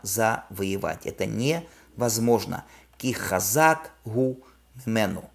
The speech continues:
Что Мираглим говорили, разведчики сказали, что как будто бы, э,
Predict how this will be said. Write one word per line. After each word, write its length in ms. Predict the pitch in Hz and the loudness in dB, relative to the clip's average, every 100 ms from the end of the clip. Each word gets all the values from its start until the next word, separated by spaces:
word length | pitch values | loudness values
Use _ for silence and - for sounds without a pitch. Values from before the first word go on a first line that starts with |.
| _ _ - | _ _ -16
Что 320 | - - 101 | -6 0 0
Мираглим 520 | 92 110 147 131 113 | 0 2 2 2 -2
говорили, 400 | 104 107 139 170 | -2 0 2 2
разведчики 560 | 151 131 113 123 - 104 | 2 0 0 -2 -4 -6
сказали, 480 | - 104 131 160 151 | -6 -2 0 2 0
что 180 | - - | -2 -4
как 240 | - 107 | -2 -2
будто 300 | 147 165 156 | 0 0 0
бы, 280 | 120 120 117 - - - _ _ - - | 2 0 -2 -14 -20 -20 _ _ -8 -2
э, 380 | 104 101 98 | 2 2 2